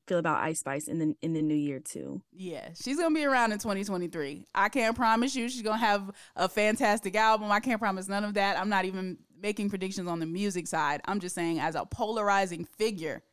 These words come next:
Speaker 2: Ice Spice is staying.
Speaker 1: For sure. Um,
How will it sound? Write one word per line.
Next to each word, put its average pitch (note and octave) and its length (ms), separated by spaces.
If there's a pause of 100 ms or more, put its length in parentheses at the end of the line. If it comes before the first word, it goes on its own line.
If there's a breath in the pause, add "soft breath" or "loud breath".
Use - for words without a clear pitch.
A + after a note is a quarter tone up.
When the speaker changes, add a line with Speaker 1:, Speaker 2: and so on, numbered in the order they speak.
(160)
Speaker 2:
Ice F#3 200
Spice E3 260
is D#3+ 100
staying. D3+ 440 (480)
Speaker 1:
For A4 140
sure. D#3+ 520
Um, A3 400